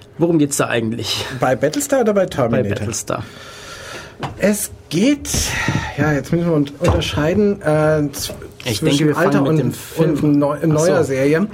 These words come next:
Speaker 1: Ach so.
Speaker 2: Äh, in beiden Serien geht's darum, was weiß ich, dass man mit, äh, den Zylonen, mit denen man im Krieg stand,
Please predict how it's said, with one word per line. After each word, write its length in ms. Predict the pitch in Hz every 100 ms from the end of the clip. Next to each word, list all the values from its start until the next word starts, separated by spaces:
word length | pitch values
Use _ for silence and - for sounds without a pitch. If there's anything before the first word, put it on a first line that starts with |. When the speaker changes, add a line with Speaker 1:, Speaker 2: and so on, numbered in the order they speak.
| -
Speaker 1:
Ach 40 | 107
so. 220 | - 117 151
Speaker 2:
Äh, 220 | 151 151
in 120 | 160
beiden 360 | 165 220 285 226
Serien 300 | 214 214 202
geht's 260 | 202 -
darum, 400 | 196 170 160 185
was 160 | 180 160
weiß 160 | 170
ich, 100 | 165
dass 200 | 165 165
man 200 | 165 160
mit, 460 | 160 160 - - - - -
äh, 440 | 160 151 151 151
den 420 | 151 151 151 151
Zylonen, 960 | 147 147 139 143 170 233 247 247 240 220 156
mit 260 | 160 160
denen 180 | 165 190
man 200 | 175 165
im 140 | 151 143
Krieg 380 | - 190 -
stand, 640 | - - 180 170 196 -